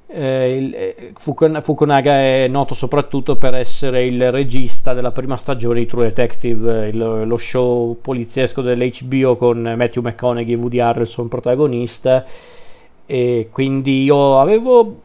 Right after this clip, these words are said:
ero molto dubbioso su Fukunaga, perché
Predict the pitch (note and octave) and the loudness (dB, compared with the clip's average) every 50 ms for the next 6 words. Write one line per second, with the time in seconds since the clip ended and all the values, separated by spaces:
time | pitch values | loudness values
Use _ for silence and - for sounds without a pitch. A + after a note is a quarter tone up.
0 | - - C4 B3+ C4+ D4 F#4+ G4 - - E4 - A#3 D#3 A#2+ A#2+ A#2+ A#2+ A#2 A2 | -16 -10 -8 -6 -4 -2 -2 -2 -2 -2 -2 -4 -4 -4 -4 -4 -2 0 0 0
1 | A2 A#2 G#2+ - B2 B2 A#2 A2+ A2 - B2 A#2 B2 B2 C3+ D#3+ G3 F#3+ F3+ D3+ | -2 -4 -6 -4 -4 -4 -4 -4 -4 -8 -10 -10 -8 -6 -4 -4 -2 0 -2 -2
2 | - - C3+ C3 B2 - - - D3 C#3+ C#3+ C3+ - | -2 -2 -6 -6 -6 -8 -6 -4 -2 0 0 -2 -4